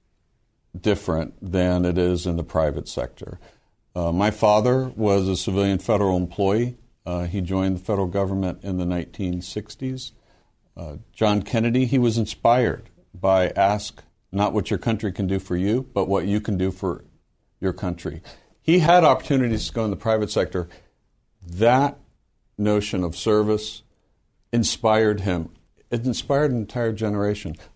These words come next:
I would like to think that call to service, which is unique in, in the federal space, in the government space, still exists today.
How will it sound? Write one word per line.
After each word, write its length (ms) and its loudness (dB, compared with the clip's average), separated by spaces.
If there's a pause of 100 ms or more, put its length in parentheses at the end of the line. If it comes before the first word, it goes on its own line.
I 40 2
would 200 2
like 260 4
to 80 -4
think 360 -2 (200)
that 320 2 (680)
call 380 2
to 140 -8
service, 680 -4 (520)
which 220 0
is 240 2
unique 580 2
in, 240 -4
in 220 0
the 60 -2
federal 500 2
space, 640 -8 (120)
in 100 -2
the 80 0
government 560 0
space, 540 -6 (680)
still 440 0
exists 320 0
today. 420 0